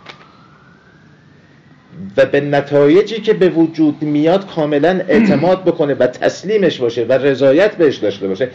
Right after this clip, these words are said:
این خیلی کار مهمیه، چون خیلی کار مهمیه، پله پله شروع می‌شه. فعلاً از یه تصمیم شروع می‌شه و بعد میره مثلاً میگه: «خیلی خوب، تصمیم گرفتی، اوکی،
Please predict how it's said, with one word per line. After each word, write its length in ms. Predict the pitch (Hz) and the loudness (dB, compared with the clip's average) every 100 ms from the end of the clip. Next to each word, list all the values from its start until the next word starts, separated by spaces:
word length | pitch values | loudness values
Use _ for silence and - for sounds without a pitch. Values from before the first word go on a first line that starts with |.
| - | -6
این 120 | 214 | -6
خیلی 520 | 196 - 185 220 196 | -6 -10 0 0 2
کار 300 | 170 127 123 | 0 2 0
مهمیه، 600 | 101 98 98 95 85 82 - - - - - _ _ _ _ - _ - - | 0 -2 -6 -8 -8 -10 -14 -20 -20 -20 -20 _ _ _ _ -20 _ -20 -20
چون 140 | - 190 | -4 -4
خیلی 500 | - - 220 254 240 | -4 0 2 4 2
کار 260 | 185 170 | 4 2
مهمیه، 600 | 165 160 165 160 190 233 - - | 2 2 0 2 2 0 -4 -4
پله 220 | 127 123 | -2 0
پله 300 | 127 104 98 | 0 -2 -2
شروع 280 | - 76 73 | -4 -10 -12
می‌شه. 200 | - - - - - - - - - - - - - - - - | -16 -20 -20 -20 -20 -20 -20 -20 -20 -20 -20 -20 -20 -20 -20 -4
فعلاً 220 | 202 202 | 0 0
از 260 | 208 147 127 | 0 -2 -2
یه 60 | |
تصمیم 420 | 139 110 - 92 80 | -6 -8 -10 -14 -14
شروع 280 | - - - | -18 -20 -20
می‌شه 180 | - - _ - - | -20 -20 _ -20 -8
و 80 | - | -4
بعد 280 | 147 175 196 | 2 0 0
میره 260 | 180 202 208 | -2 -2 -4
مثلاً 300 | 175 147 127 | -8 -8 -8
میگه: 200 | 143 127 | -8 -6
«خیلی 200 | 135 143 | -4 -2
خوب، 200 | 101 110 | -2 -6
تصمیم 320 | 110 101 - 127 | -6 -8 -8 -4
گرفتی، 320 | 113 110 107 | -4 -2 -4
اوکی، 360 | 120 120 101 | -4 -4 -6